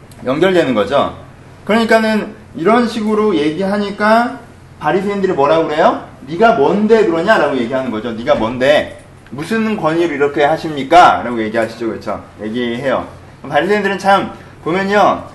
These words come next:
여러분들이 직접 딱 그 모든 장면을 보시면요. 거칠게 얘기하는 건 예수님이고요. 예의를 갖추는 건 바리새인입니다. 그쵸?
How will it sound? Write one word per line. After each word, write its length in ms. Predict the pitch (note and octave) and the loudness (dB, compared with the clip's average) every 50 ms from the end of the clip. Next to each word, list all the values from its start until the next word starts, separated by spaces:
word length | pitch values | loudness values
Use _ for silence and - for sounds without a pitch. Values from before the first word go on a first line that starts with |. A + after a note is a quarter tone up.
| - - - - - | -20 -20 -18 -8 -2
여러분들이 320 | C#3+ F3+ F#3+ G3 F#3+ F#3 E3+ | 0 0 0 2 0 -2 0
직접 420 | F3+ E3+ E3+ - G3+ G3+ - - | -2 -2 0 2 0 0 2 2
딱 180 | G#3 G3+ G3+ - | 2 2 2 2
그 80 | G3 F#3+ | 2 2
모든 460 | F#3+ D#3+ C#3+ D#3+ F3+ F#3+ G#3 G3+ F#3 | 2 4 4 4 4 4 4 0 -2
장면을 420 | E3+ D3 C#3+ D#3 E3 E3+ E3+ E3+ | -4 -4 -4 -2 0 0 0 0
보시면요. 520 | D#3 C#3 C3+ D#3+ D3+ C#3+ C#3+ D#3 E3+ E3 - | -2 -6 -8 -6 -8 -8 -4 -4 -4 -4 -4
거칠게 560 | - C3+ B2 - - G#3 G#3 G3 G3 F3+ D3 | -8 -8 -8 -4 -2 -2 0 2 2 4 4
얘기하는 300 | C3+ B2+ D3 D3 D3 D3 | 4 4 2 2 0 0
건 120 | C#3 A#2+ | -4 -4
예수님이고요. 640 | G#2+ G#2 G2+ C3 C3 B2 B2 A#2 A2 A2 B2+ C3+ B2+ | -4 -4 -4 -4 -6 -6 -4 -4 -4 -4 -4 -4 0
예의를 340 | G#2+ A2 A#2+ C#3 D3+ D#3 C#3+ | 0 2 2 2 0 0 -2
갖추는 320 | B2+ G#2+ G2+ - A#2 A2+ G#2+ | -2 -2 -2 -4 -8 -6 -6
건 140 | A#2 A#2 | -6 -6
바리새인입니다. 600 | A2+ G#2 F2+ F#2 F2+ G2 F#2 F2 E2 D2+ - - | -6 -8 -8 -8 -8 -10 -10 -10 -12 -12 -14 -16
그쵸? 280 | - - - - D#2 | -18 -18 -14 -14 -14